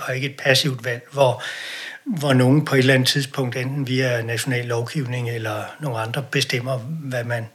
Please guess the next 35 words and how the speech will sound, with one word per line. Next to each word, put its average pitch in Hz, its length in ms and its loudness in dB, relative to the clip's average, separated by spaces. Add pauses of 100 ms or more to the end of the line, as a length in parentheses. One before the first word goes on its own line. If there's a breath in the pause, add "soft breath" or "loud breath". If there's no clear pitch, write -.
hvad 139 100 -2
man 113 80 -4
skal, 120 240 -6
men 131 220 0
at 123 80 2
man 120 180 0
faktisk 127 500 4 (360 loud breath)
er 165 60 -2
nysgerrig 175 440 6
på, 131 180 4
hvad 127 160 4
det 135 140 2
kan 135 140 -4
give 208 240 6
til 160 160 0
kerneopgaven, 143 680 0
og, 131 300 -2 (540 loud breath)
og, 143 440 4
øh, 131 320 -2 (280)
også 151 340 -2
hvad 139 240 -4
der 127 80 4
kan 131 140 0
være 123 280 4
af 131 140 -2
problemer, 185 500 2
som 135 220 -4
gør, 123 140 -4
at 120 80 -2
man 131 100 -2
skal - 160 -6
fravælge 139 520 4
nogle 113 220 -8
I 110 80 -18
T-systemer. 120 720 -10